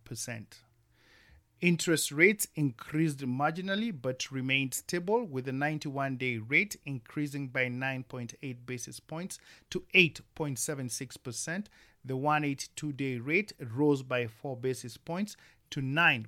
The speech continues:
point five three percent, and the three sixty-four-day rate remained unchanged at nine point nine one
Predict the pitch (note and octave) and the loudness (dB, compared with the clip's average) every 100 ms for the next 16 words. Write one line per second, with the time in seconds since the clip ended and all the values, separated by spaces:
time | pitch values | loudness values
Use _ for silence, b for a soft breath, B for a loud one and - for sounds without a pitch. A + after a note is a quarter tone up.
0 | - C3+ B2 - C3+ A#2+ - A#2+ A2+ A#2 | -8 -8 -8 -6 -6 -6 -8 -8 -8 -8
1 | - E3 G3+ - b b b D#3+ D#3 D3+ | -4 -2 -2 -6 b b b 0 2 0
2 | - F3 F#3+ F#3 - D#3 - D3+ - D3+ | -2 0 0 0 -6 -10 -8 -8 -2 0
3 | C#3+ C#3 B2+ B2+ F#3+ C#3+ - _ _ _ | 0 -2 -4 -2 -2 -2 -8 _ _ _
4 | _ B2 C3 C3 D3 D3 D3 - C#3 B2+ | _ -4 -2 4 4 6 2 -4 -8 -8
5 | - - A3 D3+ A2 - b b b D3 | 2 4 4 2 -4 -14 b b b -2
6 | - C#3 C#3 C#3 C3+ C3+ - - B2 B2 | 0 -4 0 0 0 -4 -10 -10 -8 -8
7 | - B2 B2+ A#2+ A#2 A2 A2 G#2+ | -8 -6 -4 -4 -4 -4 -4 -6